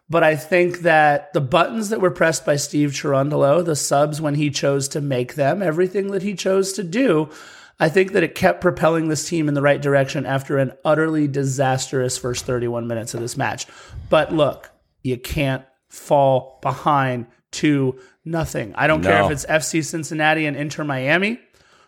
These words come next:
Speaker 1: or if it's the Seattle Sounders of the worlds, or obviously your biggest and, in my opinion, only rival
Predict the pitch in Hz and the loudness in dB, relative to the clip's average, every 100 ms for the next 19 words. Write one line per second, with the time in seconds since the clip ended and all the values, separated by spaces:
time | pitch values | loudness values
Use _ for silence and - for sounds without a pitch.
0 | _ 165 165 160 151 143 - 143 - 147 | _ 2 4 4 2 -2 -4 -8 -4 2
1 | 151 165 165 - 160 165 160 156 156 151 | 2 2 2 2 2 2 -2 -4 -4 -2
2 | 160 156 156 135 - 147 143 147 147 - | 2 2 0 -2 2 4 4 2 -2 -2
3 | 147 139 135 - - 143 131 143 143 139 | 0 0 -2 -6 -2 -2 2 2 2 0
4 | - 139 135 135 135 143 131 127 - 143 | 0 0 0 0 0 0 -2 -2 -2 0
5 | 135 131 131 127 123 117 | 2 2 2 2 0 -2